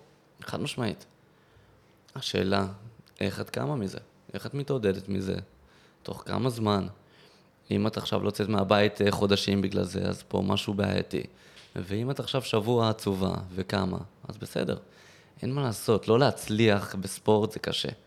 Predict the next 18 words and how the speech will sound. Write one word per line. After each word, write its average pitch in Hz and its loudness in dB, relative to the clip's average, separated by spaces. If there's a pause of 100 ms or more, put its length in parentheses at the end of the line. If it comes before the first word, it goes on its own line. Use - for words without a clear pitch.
(1080)
אבל 92 0 (200)
צריכים - -8
לדעת 139 -4
לקום. - -4 (960)
כי 95 -4 (540)
הנה, 104 2
יש 95 0
לנו 104 0
פה 104 4
אולימפיאדה. 85 4 (1400)
ריצת 120 4 (420)
ארבע 104 4
מאות 117 4
מטר, 113 6
אם 117 4
אני 110 4
לא 113 6
טועה, 117 6